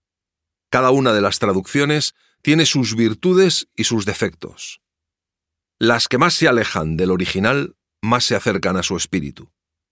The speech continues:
Pero todas encarnan el mismo conflicto. ¿Cómo traducir a un castellano que incluye tantos castellanos una novela hecha de capas y capas de cultura occidental,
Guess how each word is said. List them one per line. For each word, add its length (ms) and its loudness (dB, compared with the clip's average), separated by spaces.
Pero 200 2
todas 280 2
encarnan 580 0
el 160 2
mismo 320 0
conflicto. 680 -4
¿Cómo 260 4
traducir 640 0
a 100 2
un 160 4
castellano 720 2
que 120 0
incluye 580 4
tantos 480 -2
castellanos 680 0
una 180 4
novela 360 4
hecha 300 0
de 180 0
capas 480 0
y 100 -2
capas 420 0
de 120 -2
cultura 400 0
occidental, 680 0